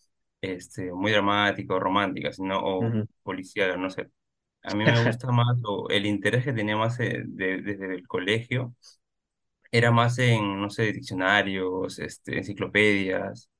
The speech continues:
Speaker 1: Ese era mi, mi gusto, pero en el colegio no, no te lo daban. En el colegio te daban, "Lee
Speaker 2: Claro.
Speaker 1: tal, tal obra", y realmente yo me sentía muy aburrido, ¿no? Es
Speaker 2: <laughs>
Speaker 1: un
Speaker 2: ¿Tenía
Speaker 1: aspecto que
Speaker 2: biblioteca siquiera?
Speaker 1: ¿Cómo?
Speaker 2: ¿Tenía biblioteca siquiera?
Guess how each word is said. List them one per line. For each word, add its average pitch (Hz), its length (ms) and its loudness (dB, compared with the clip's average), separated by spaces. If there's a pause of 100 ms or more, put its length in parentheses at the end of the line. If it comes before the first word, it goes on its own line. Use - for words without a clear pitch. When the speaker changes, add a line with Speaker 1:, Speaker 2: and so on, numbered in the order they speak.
(300)
Speaker 1:
Ese 120 200 0
era 131 100 6
mi, 101 480 2 (360)
mi 110 120 -2
gusto, 117 520 4
pero 101 300 6
en 98 100 0
el 98 100 -4
colegio 117 380 2
no, 117 400 2
no 104 140 -2
te 110 80 0
lo 107 80 2
daban. 98 300 4
En 92 100 -6
el 92 60 -8
colegio 107 280 2
te 107 60 0
daban, 104 320 4
"Lee 107 220 4
Speaker 2:
Claro. - 20 -6
Speaker 1:
tal, 107 180 2
tal 101 180 0
obra", 101 500 4
y 98 160 -10 (480)
realmente 113 280 4
yo 120 60 6
me 123 80 8
sentía 117 240 4
muy 110 160 0
aburrido, 95 440 -2
¿no? - 60 -20 (840)
Es 117 160 -2
Speaker 2:
<laughs> - 20 0
Speaker 1:
un 123 60 4
Speaker 2:
¿Tenía 123 220 8
Speaker 1:
aspecto 139 260 8
que 113 180 6
Speaker 2:
biblioteca 120 160 6
siquiera? 120 380 2 (840)
Speaker 1:
¿Cómo? 113 120 10
Speaker 2:
¿Tenía 113 240 6
biblioteca 117 580 2
siquiera? 110 380 -2